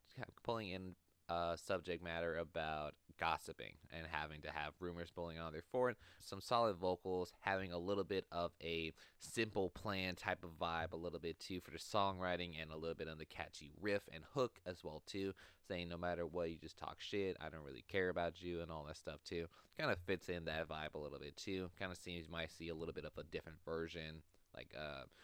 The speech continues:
of an alternate universe version of a Simple Plan song a little bit too. Seems to work really well for it. Over My Dead Body, the title track of this E P, is about exes, happen to kinda pull into pop punk production as well too, kinda catchy, really love the vocals on that one,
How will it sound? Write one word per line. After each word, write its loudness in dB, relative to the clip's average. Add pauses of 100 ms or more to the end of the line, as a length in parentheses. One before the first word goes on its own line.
(360)
of 0
an -6
alternate 4
universe 2
version 0
of -6
a -12
Simple -2
Plan 0
song -8
a -12
little -6
bit -8
too. -6 (160)
Seems -2
to 4
work 4
really -2
well -6
for -10
it. -10 (720)
Over 6
My 6
Dead 4
Body, 8
the -6
title 4
track 0
of -4
this -10
E -6
P, 0
is 2
about -2
exes, 0
happen -2
to -4
kinda -2
pull 0
into -4 (180)
pop 8
punk 0 (120)
production 0
as -6
well 0
too, -2
kinda 2
catchy, 2
really 2
love -2
the 0
vocals 0
on -2
that 0
one, -6